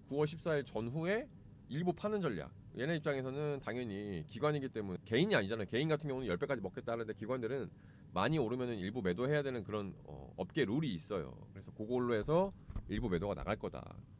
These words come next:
그래서 그때까지 이제 홀딩하시면 될 것 같고, 그래서, 어, 일부 뭐 오십 프로 매도했다가 다시 떨어지면 또 추가 매수 담으면은 두 번 먹는 거죠.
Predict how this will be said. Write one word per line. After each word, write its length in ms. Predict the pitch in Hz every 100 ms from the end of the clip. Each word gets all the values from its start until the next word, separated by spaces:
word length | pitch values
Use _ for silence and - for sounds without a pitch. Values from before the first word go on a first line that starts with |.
| -
그래서 160 | 85 85
그때까지 380 | 113 120 107
이제 340 | 98 95 87 71 -
홀딩하시면 360 | 143 143 120 113
될 100 | 78
것 80 | -
같고, 160 | - 127
그래서, 340 | 170 175 - - - - - -
어, 240 | 82 78
일부 300 | 123 160 113 - -
뭐 240 | 101 95 92
오십 160 | 151
프로 100 | 175 127
매도했다가 580 | 110 147 156 147 170
다시 180 | 180 123
떨어지면 340 | 170 165 151 139
또 160 | 202 190
추가 240 | - 196
매수 200 | 180 151
담으면은 540 | 123 95 95 110 185 226 - - -
두 100 | -
번 140 | 175 185
먹는 180 | 110 82
거죠. 200 | -